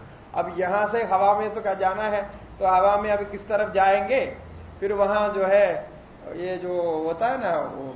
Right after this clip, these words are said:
ट्रैफिक मार्क वो है, ट्रैफिक बोर्ड दे करके, और वो कहां बोर्ड लिखा हुआ सब देखना है कि लेफ्ट जाना है, राइट जाना है, दक्षिणायन जाना है, उत्तरायण जाना है, इत्यादि जाना है।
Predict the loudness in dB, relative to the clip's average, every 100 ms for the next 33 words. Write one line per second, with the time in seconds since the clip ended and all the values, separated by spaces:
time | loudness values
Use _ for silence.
0 | -8 -2 -2 -4 -6 -2 -2 -2 -6 -4
1 | -2 0 -2 -2 -2 -2 -4 0 0 0
2 | -2 -2 -6 -6 -8 -10 -18 -12 -6 -2
3 | 0 0 0 2 2 2 0 2 4 2
4 | 0 -2 -4 -2 -2 -2 -2 -2 -2 -2
5 | -2 0 -2 -2 -4 -2 -2 -2 -2 -4
6 | -8 -16 -18 -8 -6 -6 -2 -2 0 -2
7 | -2 -2 -2 -2 -2 -2 -4 -4 -6 0
8 | 2 4 4 2 0